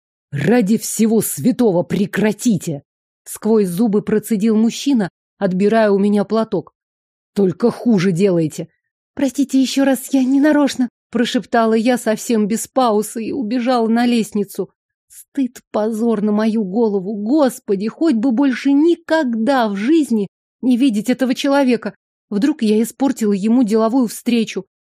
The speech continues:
Нет, не думать об этом. У меня дела, у меня много дел, у меня сметы и закупки, а еще зарплата на носу. Бегом на работу и заниматься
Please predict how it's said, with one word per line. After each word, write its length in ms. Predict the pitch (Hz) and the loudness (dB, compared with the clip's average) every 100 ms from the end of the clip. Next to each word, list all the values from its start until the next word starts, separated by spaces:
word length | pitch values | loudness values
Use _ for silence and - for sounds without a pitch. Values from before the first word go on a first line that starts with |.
| _ - | _ -4
Нет, 480 | 214 220 214 202 - | 0 2 0 -4 -2
не 240 | 214 247 | 2 2
думать 440 | 220 175 214 202 196 | 2 0 2 2 0
об 140 | 208 | -2
этом. 300 | 196 202 196 190 _ _ - | -2 -2 -6 -8 _ _ -6
У 120 | 240 | 2
меня 260 | 247 254 | 4 4
дела, 320 | 220 254 190 175 _ - | 4 2 0 -4 _ -2
у 60 | |
меня 260 | 208 214 196 | 2 4 2
много 600 | 170 160 202 311 254 285 | 2 2 2 2 2 2
дел, 440 | 226 156 190 196 180 _ _ | 0 -2 0 0 -2 _ _
у 100 | 190 | 0
меня 360 | 214 220 220 202 | 2 4 2 0
сметы 640 | - 190 190 269 269 196 | -2 -2 2 2 2 -2
и 60 | 208 | 0
закупки, 680 | 190 226 - 285 247 - 220 _ _ | 0 -2 -2 -2 -2 -4 -8 _ _
а 80 | - | -2
еще 200 | 220 311 | 0 0
зарплата 640 | 233 214 - 196 247 247 | 2 0 0 0 0 0
на 140 | 240 233 | 0 2
носу. 460 | 233 233 - 220 - _ _ _ | 0 -2 -4 -8 -8 _ _ _
Бегом 400 | - 190 165 196 | -4 -2 2 2
на 80 | 180 | 2
работу 420 | 196 214 330 277 | 2 0 0 0
и 280 | 247 226 208 - | 0 0 0 -2
заниматься 960 | 147 135 202 190 202 269 - 247 233 | -8 0 2 2 2 0 -2 -6 -6